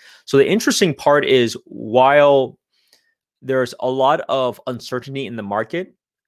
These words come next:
there is, there are things that are starting to shape, shape out, including the need for more space and a different type of space. So if you think about the lifestyle that you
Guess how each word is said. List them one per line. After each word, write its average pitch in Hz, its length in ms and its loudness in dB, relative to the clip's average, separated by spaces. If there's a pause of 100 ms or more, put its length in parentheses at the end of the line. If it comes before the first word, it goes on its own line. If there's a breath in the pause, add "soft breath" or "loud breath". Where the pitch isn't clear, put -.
there 131 240 -2
is, 165 400 0
there 135 200 -2
are 160 240 2
things 135 400 -6
that 127 60 -2
are 110 60 -2
starting 123 260 -4
to 104 60 -8
shape, - 380 -6 (240)
shape - 340 -8
out, 120 320 0
including 107 680 -4 (880)
the 117 120 -4
need 135 340 -4
for 123 140 -6
more 113 260 -2
space 117 400 -2
and 117 140 -6
a - 20 -6
different 117 400 -6
type 143 380 -2
of 98 100 -6
space. - 720 -8 (600 soft breath)
So - 160 -4
if 117 100 -2
you 117 60 -4
think 202 200 -4
about 202 380 0
the 120 80 2
lifestyle 113 720 2
that 107 280 0
you 104 460 -12